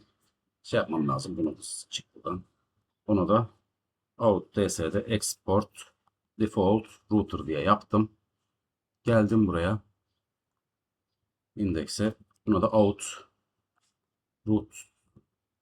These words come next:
routes olması lazımdı. Bunu da tanımlayalım. O da, e, şuraya yazacağız onu da galiba.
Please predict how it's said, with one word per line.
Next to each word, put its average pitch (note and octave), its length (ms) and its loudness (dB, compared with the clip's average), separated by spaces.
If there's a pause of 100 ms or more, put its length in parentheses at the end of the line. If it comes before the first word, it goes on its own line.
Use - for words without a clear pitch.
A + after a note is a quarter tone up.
(280)
routes F#2 680 -6
olması D2+ 440 -6
lazımdı. D2 720 -6 (200)
Bunu F2+ 240 0
da F#2 220 0
tanımlayalım. D#2+ 720 0 (1080)
O G2+ 140 -2
da, G2 260 2 (640)
e, F2 40 -6 (260)
şuraya D#2+ 360 -8
yazacağız D2+ 320 -10
onu D2 220 -10
da C#2 60 -8
galiba. C#2+ 440 -6